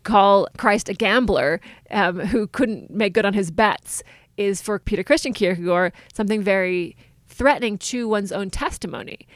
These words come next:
And so I think he stands out from his peers. Many other pastors had written against the church, but for this very sincere engagement with the fundamental principle of, could there have been an apostasy and restoration, or does that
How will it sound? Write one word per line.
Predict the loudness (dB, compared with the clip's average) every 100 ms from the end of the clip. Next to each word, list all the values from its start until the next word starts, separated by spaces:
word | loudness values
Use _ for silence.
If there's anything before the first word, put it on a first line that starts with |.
| -20 -12
And | -6 2
so | 2
I | 2
think | -2 -8 -12 -10
he | -4 -4
stands | -2 -2 0 0
out | 0 0
from | -6 -6
his | -8 -4
peers. | -2 -2 -2 -2 -4 -8 -20 _
Many | -8 -6 -4
other | -4 -2
pastors | 2 0 -2 -10
had | -8
written | -4 -4 -4
against | -6 -6 -6
the | -10
church, | -4 -2 -2 -8 -20 -10
but | -8 -6
for | 0 0 2
this | 0 -2 -12 -20 -4
very | 2 4
sincere | 4 0 -2 -2 0 2 2
engagement | 2 0 2 2 0 -4 -2
with | -2 -4 -14 -20 _
the | -8
fundamental | 0 2 2 -2 -2 -2 -4
principle | -2 -2 -2 -2 -2
of, | -2 -6 _ _ _ _ _ -4
could | 0 2
there | 2
have | 2 2
been | 2 0
an | -2 0
apostasy | 2 2 2 -2 -2
and | 0
restoration, | 0 2 2 2 0 -4 -12 -16 -6
or | -2 0
does | 0 2
that | 0 0